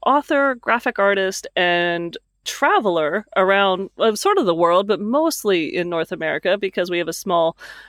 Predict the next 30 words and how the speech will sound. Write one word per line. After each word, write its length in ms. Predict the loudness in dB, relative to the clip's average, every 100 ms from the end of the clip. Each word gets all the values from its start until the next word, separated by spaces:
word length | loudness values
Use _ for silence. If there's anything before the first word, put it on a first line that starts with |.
| _
dog 380 | 2 4 4 2
and 280 | 0 -2 -6 -12 -8
we 180 | -6 -4
just 260 | -6 -6
don't 160 | -6 -4
want 100 | -2
to 140 | 0
abandon 540 | 0 0 -2 -2 -4 -2
our 280 | -2 -2 -6 _ _ _ _ _ -2
furry 260 | 0 0
child. 460 | 0 2 4 4 4 2
<laughs> 140 | 2 2
He, 500 | 4 4 4 4 2 0 0 0 2
we 160 | 2 4
love 220 | 2 2
our, 100 | -2 0
you 200 | 0 2
know, 80 | 0
we, 200 | -2 -2 -6
we 120 | -6
took 200 | -4 -2
him 140 | 0 2
on 140 | 2
because 260 | 0 -4 -6
we 120 | 0
love 220 | 2 2
him. 140 | 0
So 180 | -2 -2
we 120 | 0
don't 200 | -2 -4